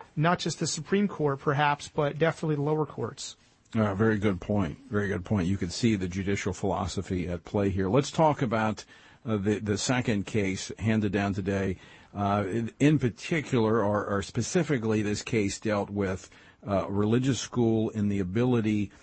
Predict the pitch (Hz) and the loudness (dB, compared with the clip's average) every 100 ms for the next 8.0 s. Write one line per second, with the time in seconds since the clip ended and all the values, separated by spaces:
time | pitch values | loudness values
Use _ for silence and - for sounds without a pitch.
0 | - _ - 117 104 117 113 113 113 101 | -20 _ -4 -2 0 4 4 4 0 -4
1 | 101 - 101 95 98 - 196 190 - 107 | -10 -12 -10 -8 -8 -6 -2 -2 0 2
2 | 98 104 95 - - - _ _ _ _ | 2 2 -2 -10 -18 -20 _ _ _ _
3 | - 143 131 131 127 117 113 117 117 117 | -2 2 4 2 0 0 0 0 -2 0
4 | 117 120 131 147 143 - - 123 107 110 | 0 2 2 0 -2 -6 -2 -2 0 0
5 | 113 120 110 110 110 104 110 110 107 101 | 2 2 0 0 0 0 -2 2 2 2
6 | 107 113 117 - 95 107 110 113 104 110 | 2 2 0 -4 -2 0 0 0 0 -2
7 | - 110 104 - 104 - 117 104 - | -2 -2 -2 -4 -10 -4 0 0 -2